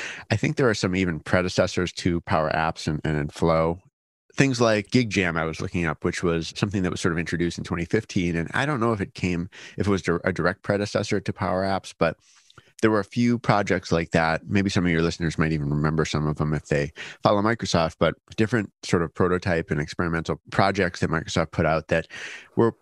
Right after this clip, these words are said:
pushing into this idea of a new model for drag and drop applications that can, uh, you know, pull in controls and integration points from various other products. So at the time, things like Skype, Outlook, probably Office, Office solutions,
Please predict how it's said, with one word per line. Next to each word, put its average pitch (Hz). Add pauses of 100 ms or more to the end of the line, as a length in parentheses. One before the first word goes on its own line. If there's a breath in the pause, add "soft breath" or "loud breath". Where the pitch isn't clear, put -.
(120)
pushing 123
into 104
this 90
idea 85
of 82
a 87
new 104
model 90
for 80
drag 80
and 80
drop 80
applications 98 (140)
that 82
can, 82
uh, 67
you 98
know, 78
pull 113
in 92 (160)
controls 92
and 80
integration 85
points 82
from 80
various 85 (440 loud breath)
other 95
products. 87
So 85
at -
the 80
time, 73
things 78
like -
Skype, 90 (120)
Outlook, 78 (160 soft breath)
probably 90
Office, -
Office 78
solutions, 78